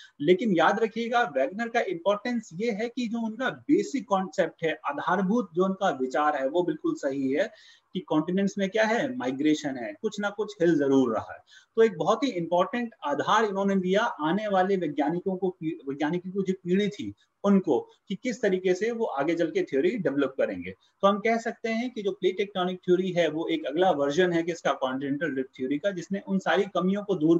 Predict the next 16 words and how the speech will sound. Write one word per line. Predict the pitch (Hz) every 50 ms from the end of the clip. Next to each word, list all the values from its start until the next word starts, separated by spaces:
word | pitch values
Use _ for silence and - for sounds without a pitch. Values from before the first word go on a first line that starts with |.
| 170
किया | 165 156 143 147 190 - 220
जो | 165 151 139
वैगनर | 127 117 110 117 127 127
के | 131 - 131
सिद्धांत | - - 117 117 117 101 104 104 104 120
में | 143 180
थी। | - _ _ _ _ _ - - - - _ _ _ _ _ - - - - - - - _ _ _ -
इस | 247 247 254
तरीके | 254 226 233 208 226 220
से | - 220
वैगनर | 185 170 156 170 180 180
का | 185 185
सिद्धांत | - 175 156 147 143 143 156 147 -
खत्म | 139 131 156 156
हुआ | 151 143 143 170 226
और | 262 254 - - 170 180 196 202 -